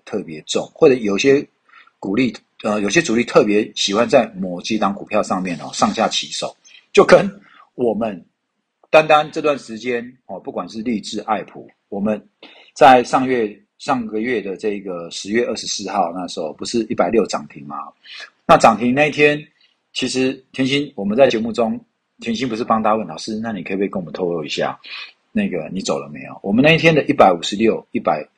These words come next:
一百五十八、一百五九、一百六，有会员都陆陆续续走了哈。如果你有去看我们的 YouTube 频道，我们上面都有这个扣讯，哦，我们都有扣讯可以作证哈。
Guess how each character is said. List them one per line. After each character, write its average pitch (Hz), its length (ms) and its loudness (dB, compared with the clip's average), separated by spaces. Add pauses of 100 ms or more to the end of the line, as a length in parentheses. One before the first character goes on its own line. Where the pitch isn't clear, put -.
(180)
一 160 100 0
百 117 280 6
五 95 80 -6
十 - 160 -8
八、 117 320 6
一 143 40 -6
百 101 140 2
五 95 200 -4
九、 76 300 -8
一 131 60 -6
百 101 160 0
六， 98 260 -2 (120)
有 82 100 -8
会 117 140 -2
员 92 80 0
都 101 100 -6
陆 101 120 -8
陆 95 120 -20
续 - 160 -16
续 - 160 -12
走 - 200 -10
了 - 100 -14
哈。 - 260 -10
如 131 80 -2
果 135 140 8
你 92 160 -2
有 90 120 -2
去 - 120 -6
看 117 200 4
我 87 80 -2
们 80 120 -14
的 - 240 -6 (480)
YouTube 123 300 4
频 98 200 -2
道， 104 380 8
我 95 60 -8
们 98 140 -8
上 123 160 2
面 113 120 -2
都 110 120 2
有 85 300 -2 (380)
这 120 180 4
个 107 100 4
扣 123 240 4
讯， 104 380 -2 (300)
哦， 80 240 -4
我 90 80 -10
们 101 40 -10
都 143 100 8
有 113 100 8
扣 123 180 0
讯 117 160 -6
可 107 100 -6
以 92 60 -2
作 92 300 -6
证 - 180 -4
哈。 - 120 -20